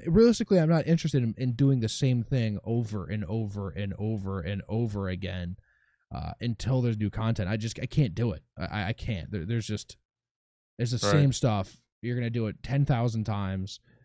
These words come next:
Speaker 1: and that's it. They're just gonna expect you to keep doing it. So, yeah, the, the, it's just, it's just not the way
Speaker 2: It
Speaker 1: that the
Speaker 2: enables laziness.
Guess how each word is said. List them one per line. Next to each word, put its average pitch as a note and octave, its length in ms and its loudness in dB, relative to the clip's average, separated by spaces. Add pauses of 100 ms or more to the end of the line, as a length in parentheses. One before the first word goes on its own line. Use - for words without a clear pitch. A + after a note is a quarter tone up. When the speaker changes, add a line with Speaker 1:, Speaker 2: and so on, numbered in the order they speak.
(280)
Speaker 1:
and F#2+ 460 -2 (440)
that's G#2+ 280 -2
it. F#2 280 -2
They're A#2 140 0
just A2+ 160 -4
gonna A2+ 200 -2 (160)
expect A#2 360 -2
you A2+ 60 -2
to F#2+ 80 -6
keep G#2 160 -4
doing G2+ 300 -2
it. D2+ 140 -12 (320)
So, F#2+ 520 -4 (760)
yeah, F#2 280 -2
the, F#2 160 -2
the, G2 100 -4 (100)
it's A2 100 -4
just, G#2+ 180 -8
it's A2+ 180 -4
just A#2 140 -6
not F#2+ 280 -4 (840)
the A2 160 -4
way C3+ 120 8
Speaker 2:
It - 20 12
Speaker 1:
that G3+ 60 12
the G3+ 40 10
Speaker 2:
enables G3 400 10
laziness. D#3+ 600 4